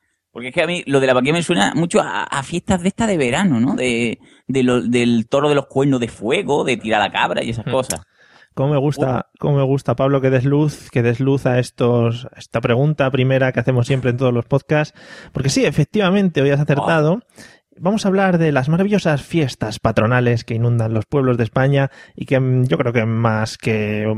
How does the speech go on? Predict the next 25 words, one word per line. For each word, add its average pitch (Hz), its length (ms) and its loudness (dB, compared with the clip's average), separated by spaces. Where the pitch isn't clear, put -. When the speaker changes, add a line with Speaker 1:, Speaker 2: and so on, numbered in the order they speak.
Speaker 2:
alguno 117 260 2
más 120 140 0
que 135 120 -2
otro, 135 200 0
pues 120 160 0
hemos 123 180 2
disfrutado 120 560 0
a 120 100 -6
lo 117 100 2
largo 127 280 2
de 120 60 2
nuestras 110 340 0
vidas, 110 320 -2
¿no? - 180 -2
Speaker 1:
Ujú. 104 340 -12
Speaker 2:
Eh, 143 500 2
bueno, 180 240 0
pues 120 220 2
ya 147 140 0
que - 60 -4
estás 165 260 0
ahí, 165 260 2
Pablo, 170 640 0
eh, 127 180 -4
Speaker 1:
Sí. 113 160 2